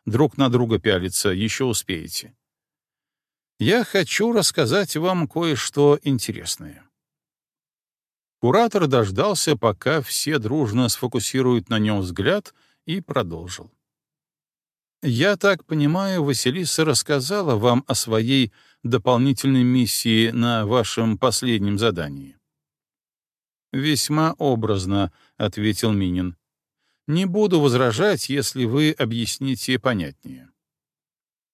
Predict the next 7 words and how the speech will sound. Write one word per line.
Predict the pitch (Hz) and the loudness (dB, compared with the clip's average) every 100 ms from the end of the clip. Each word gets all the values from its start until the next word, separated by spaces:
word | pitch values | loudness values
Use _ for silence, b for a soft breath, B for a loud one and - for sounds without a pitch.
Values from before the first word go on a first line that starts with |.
| _ _ - | _ _ -4
"Просто | 131 127 - 131 | -2 -2 -4 -6
у | |
кого-то | 107 120 123 123 127 107 b b | 0 2 2 2 0 0 b b
с | - | -10
серым | - 135 127 120 | 0 2 4 2
веществом | 120 - 131 - 113 113 85 | 2 -2 -4 -4 -2 0 0
проблемы", — | 78 87 78 80 71 76 | -2 -4 -4 -8 -8 -10